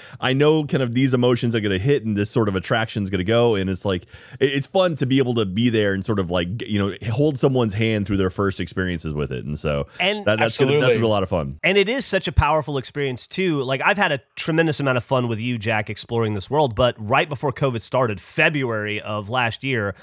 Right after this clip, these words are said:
Speaker 2: my girlfriend took me to Disneyland, and I had that experience you're talking about. I got the button where they said, "This is my first na-, my first, you know, I put my name on it, this is my first time." And it was such a powerful experience, and I, I was honestly not that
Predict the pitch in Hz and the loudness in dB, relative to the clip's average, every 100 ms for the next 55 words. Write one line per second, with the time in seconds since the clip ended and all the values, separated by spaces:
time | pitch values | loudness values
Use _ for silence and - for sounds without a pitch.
0 | - - 120 127 127 135 123 117 123 113 | -16 -4 -2 2 2 2 0 -2 -4 -2
1 | 127 120 - 123 120 151 127 101 98 104 | -4 -4 -4 -2 0 0 -2 -4 -4 -4
2 | 120 107 120 123 110 107 - - 110 104 | -4 -2 -2 -2 -2 -4 -6 -6 -4 -4
3 | 107 131 127 127 123 120 117 - - - | -6 -2 0 0 0 0 0 -4 -14 -6
4 | 110 113 110 104 95 160 156 143 143 131 | 0 0 0 -4 2 4 4 0 -2 -2
5 | 107 107 - 110 107 107 104 87 87 101 | -4 -6 -6 -8 -8 -8 -10 -10 -10 -10
6 | 90 113 175 170 127 117 113 107 - 113 | -10 -4 -2 0 0 -4 -4 -8 -8 -6
7 | - 107 139 117 143 143 139 120 104 98 | -6 -6 -6 -2 -2 0 0 -2 -6 -10
8 | 113 107 151 156 151 - - - - 165 | -10 -6 0 0 0 -4 -16 -20 -8 0
9 | 175 175 165 165 185 202 - 185 208 175 | 2 2 -2 -4 -2 0 0 -2 -2 2
10 | 190 175 143 - 143 147 117 120 - _ | 2 2 -2 -4 -2 0 -2 -6 -10 _
11 | - 131 156 143 175 185 135 131 156 - | -2 2 2 2 0 0 -2 -2 -2 -4
12 | 110 117 107 104 | -4 -4 -4 -6